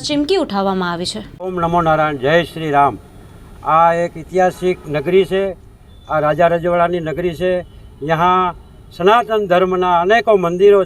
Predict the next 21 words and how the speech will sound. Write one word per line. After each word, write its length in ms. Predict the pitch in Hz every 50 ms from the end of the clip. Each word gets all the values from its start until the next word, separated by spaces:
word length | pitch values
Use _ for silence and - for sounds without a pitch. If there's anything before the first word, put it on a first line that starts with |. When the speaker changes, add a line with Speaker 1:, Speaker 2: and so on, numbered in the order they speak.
| - -
Speaker 2:
છે, 120 | 180 180 180 170 - - - - - - - - - - 123
જ્યાં 340 | 156 165 170 165 135 - - - - - - - - - - - - - - - - - -
કેરાળેશ્વર 540 | 165 165 175 180 180 170 147 175 175 170 165 165
મહાદેવ 360 | 165 165 165 165 175 180 175 170 165 - - - - - - - _ - - - - - - - - -
અને 160 | 151 147 156 160 160
આપણે 280 | 156 160 151 160 170 170 -
સ્વામિનારાયણ 560 | 151 151 165 180 180 175 175 180 175 165 156
મંદિર 280 | 160 160 165 180 180 175 160
હોય 240 | 160 165 170 170 165 156 - - - - - - - 202
અને 120 | 190 196 160 151
ઘણા 240 | 160 185 240 269 254
આપણા 420 | 233 226 220 233 233 208 170 185 180
દશનામ, 420 | 196 - - 208 226 233 233 226 202 - - - - - - - - - - - - - - - - -
દશનામ 380 | 170 196 185 - 208 233 233 226 214 190
ગોસ્વામી 400 | 214 202 - 226 220 220 220 202 -
સમાજના 460 | 196 196 208 214 220 208 202 214 208 156
સાધુ 280 | 170 185 185 170 208 190
સંતો, 320 | 165 180 185 185 185 202 202 196 185
મહંતો, 340 | 160 165 190 185 196 202 190 180 165 - - - - - 151
અખાડાના 500 | 160 - 175 208 202 202 196 196 190 170 151
સંતો 320 | 175 185 190 - 208